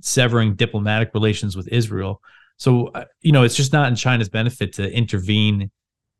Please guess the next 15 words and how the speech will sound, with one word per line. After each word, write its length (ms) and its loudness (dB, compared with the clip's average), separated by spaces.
and 160 0
get 160 2
involved 460 0
in 100 0
this 160 -4
conflict 640 2
when 140 0
they 120 2
can 180 -2
kinda 280 0
just 200 -4
sit 200 -4
back 440 -2
and 180 -2
let 360 -2